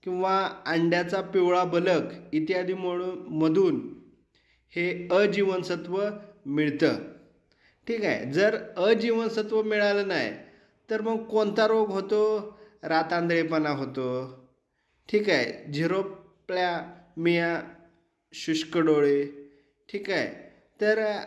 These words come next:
अशा पद्धतीनं कॅरेटोमॅलेशिया, ठीक आहे. अशा पद्धतीचे, अ, जीवनसत्व अ च्या अभावी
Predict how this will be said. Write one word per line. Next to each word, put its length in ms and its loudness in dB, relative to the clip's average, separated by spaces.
अशा 240 -2
पद्धतीनं 500 -2
कॅरेटोमॅलेशिया, 1160 0
ठीक 260 2
आहे. 460 -4
अशा 260 -2
पद्धतीचे, 840 -2
अ, 360 -2
जीवनसत्व 800 0
अ 140 0
च्या 300 -2
अभावी 720 2